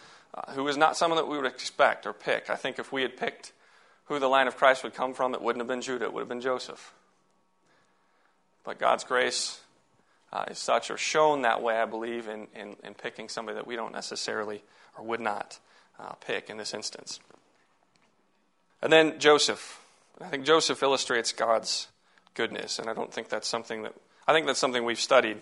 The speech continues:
over the course of his entire life. Uh, God was good to Joseph. Um, and I think it's, it's important to look at some of the characteristics of Joseph in, in, in context with that. You know, God's grace is completely undeserved,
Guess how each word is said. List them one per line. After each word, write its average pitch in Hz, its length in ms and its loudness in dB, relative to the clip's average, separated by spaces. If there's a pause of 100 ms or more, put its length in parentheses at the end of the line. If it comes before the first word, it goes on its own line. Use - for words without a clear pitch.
(120)
over 113 200 -6
the 107 80 -6
course 113 300 -2
of 107 80 -10
his 107 140 -10
entire 143 320 -4
life. - 400 -6 (460)
Uh, 107 80 -8
God 123 280 6
was 123 280 2
good 110 340 -4 (420)
to - 120 -14
Joseph. - 640 -6 (800)
Um, - 320 -12 (880)
and 127 100 -2
I 123 60 4
think 196 200 0
it's, - 220 -2
it's - 140 -4
important 143 420 -2
to - 100 -6
look 120 220 -4
at 113 220 0
some 135 140 -4
of 120 60 -4
the 107 60 -2
characteristics 117 720 -2
of 101 140 -12
Joseph 107 440 -4
in, 101 140 -14 (140)
in, 104 240 -16
in 104 60 -14
context - 580 -8
with - 160 -14
that. - 240 -10 (360)
You 117 60 -6
know, 120 40 -10
God's 156 220 6
grace 135 320 2
is - 80 -8
completely 120 440 -6
undeserved, 107 760 -4